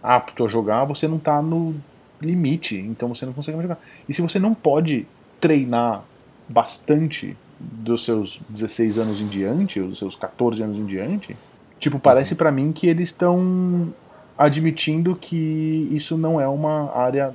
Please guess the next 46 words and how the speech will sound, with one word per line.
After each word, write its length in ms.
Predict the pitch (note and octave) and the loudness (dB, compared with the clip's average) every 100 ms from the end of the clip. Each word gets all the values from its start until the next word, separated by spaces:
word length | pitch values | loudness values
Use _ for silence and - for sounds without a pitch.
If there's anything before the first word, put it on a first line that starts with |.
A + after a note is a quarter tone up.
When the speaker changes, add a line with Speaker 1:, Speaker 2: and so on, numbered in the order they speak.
| B2 | -6
Speaker 1:
na 100 | C3+ | -6
qual 220 | - A#2+ | -2 -2
a 40 | |
China 300 | A#2+ - B2 | -2 -4 -2
vai 140 | A#2+ A#2+ | 0 -2
se 120 | C3 | -2
envolver, 400 | A#2 B2+ F#3 E3+ | -4 -4 -4 -6
tá 120 | - | -8
ligado? 280 | F#2+ G2+ G2 - _ - - A#2 | -8 -8 -10 -18 _ -20 -12 -8
Speaker 2:
É. 200 | G#2+ G#2 - _ _ - - - - - - | -6 -8 -14 _ _ -20 -20 -20 -20 -20 -4
Eu, 260 | A2+ A2 A2+ | -2 -2 -2
eu 100 | A#2+ | -2
não, 140 | A#2 A#2 | 0 -2
acho 100 | - | -2
que 60 | |
essa 160 | B2+ C3+ | -2 -2
história 280 | B2 A#2+ B2+ | 0 0 0
não 80 | C3 | 0
deve 160 | B2 | 0
acabar 300 | C3 B2+ D3+ | 0 2 2
aí. 240 | D#3 A2 G2 | 2 0 -2
Eu 100 | G2+ | -4
sei 180 | - B2+ | -2 -4
pouco, 460 | - G#2 B2 - | 2 2 2 -2
Speaker 1:
Uhum. 60 | D3+ | -2
Speaker 2:
mas, 300 | B2 B2 A#2 | -2 -6 -8
sei 160 | - | -10
lá, 180 | A2 C3+ | -10 -8
eu, 320 | G2+ G2 G2+ - | -10 -10 -12 -14
eu 80 | A2 | -14
não 100 | G#2 | -14
sei 200 | A2+ G#2+ G2 | -12 -12 -12
se 120 | A#2 | -12
deve, 480 | A2 G#2 A#2+ A#2+ A2+ A2 - _ _ - | -12 -10 -10 -10 -12 -18 -20 _ _ -16
sabe? 340 | A2 B2+ B2 - - _ - A#2+ | -12 -10 -12 -16 -20 _ -14 -4
Speaker 1:
É. 280 | A#2 G2+ - | -2 -2 -8
Speaker 2:
Acho 140 | - - | -18 -10
que 60 | |
vai 100 | A2+ | -8
dar 60 | A2 | -6
umas 180 | A2 - | -8 -6
polêmicas, 640 | B2+ A#2 G2+ A2+ - G2 | -4 -2 -2 -4 -6 -8
vai 140 | G2+ | -8
ter, 260 | - G2+ G2 | -8 -8 -6
vai 140 | G2+ | -8
ter 360 | - G2+ G#2 | -12 -16 -14